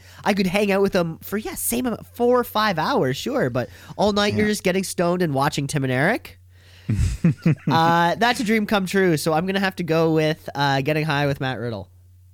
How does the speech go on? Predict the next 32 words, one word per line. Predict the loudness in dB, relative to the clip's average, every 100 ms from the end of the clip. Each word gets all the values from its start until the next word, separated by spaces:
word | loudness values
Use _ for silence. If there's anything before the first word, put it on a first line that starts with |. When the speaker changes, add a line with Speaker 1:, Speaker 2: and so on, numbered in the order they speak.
| -20 -20 -16
Speaker 2:
Yeah, | -10 -8 -8 -10 -12
yeah, | -8 -8 -10 -12
good | -14
choices. | -12 -14 -14 -16 -20 -20 -20 -20 -20 -20 -20 -20 -16
Um, | -12 -10 -10 -14 -18 -20 -20 -20 -20 -20 -20 -8
yeah, | 0 0 -2 -10 -20 -10 -2 -2 -2
I | -4
think | -6 -6
I'd | -8
probably | -10 -12
do | -12
that | -10
as | -6
well. | 0 0 -2 -14
Speaker 1:
Yes. | -12 -10 -10 -10 -12 -12 -12
Yeah, | -12 -12 -14
that's | -14 -12
the | -10
way |
to | -10
go. | -12 -14 -18 -18 -16 -10 -8 -8 -10 -14 -16 -8
Uh, | 0 2 4 4 4 2
okay, | 2 2
Mike, | 2 0 -2 -4
let's | -2 -2
talk | 0 2 2
world | 0 2 4 2 -2
titles. | -2 0 2 2 0 -6 -12 -16 -20 -20 -20 -20 -20 -20 -16
Speaker 2:
All |
right. | -12 -12 -12 -12
Speaker 1:
So, | -8 2
ti-, | 4 4 2